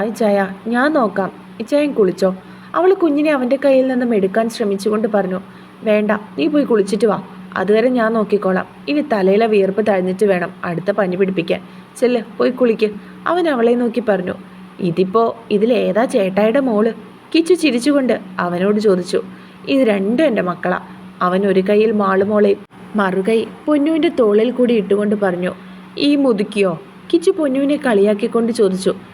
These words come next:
"ഞാൻ മുതുക്കിയാണെങ്കിൽ നീ മുതുക്കനാ പട്ടി, നമ്മൾ രണ്ടും ഒരേ പ്രായം, അത് മറക്കരുത്." പൊന്നു തിരിച്ച് കിച്ചുവിനെയും കളിയാക്കി. "ഒന്ന് പോടി, ഞാനേ സ്റ്റിൽ യങ് ആണ്, കണ്ടില്ലേ?"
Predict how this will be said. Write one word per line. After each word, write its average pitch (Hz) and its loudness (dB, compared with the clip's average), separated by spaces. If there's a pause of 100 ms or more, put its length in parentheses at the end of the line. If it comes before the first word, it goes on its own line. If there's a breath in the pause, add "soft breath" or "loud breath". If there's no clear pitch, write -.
(200)
"ഞാൻ 170 -2
മുതുക്കിയാണെങ്കിൽ 247 0 (140)
നീ 247 0
മുതുക്കനാ 233 2
പട്ടി, 170 -4 (460 loud breath)
നമ്മൾ 170 0
രണ്ടും 226 0 (120)
ഒരേ 262 0
പ്രായം, 208 0 (220)
അത് 170 -4
മറക്കരുത്." 240 0 (360 loud breath)
പൊന്നു 359 4
തിരിച്ച് 277 0
കിച്ചുവിനെയും 240 0
കളിയാക്കി. 190 0 (380 loud breath)
"ഒന്ന് 294 0
പോടി, 196 2 (220)
ഞാനേ 202 -2 (160)
സ്റ്റിൽ 196 -2
യങ് 190 0
ആണ്, 208 0 (180)
കണ്ടില്ലേ?" 262 0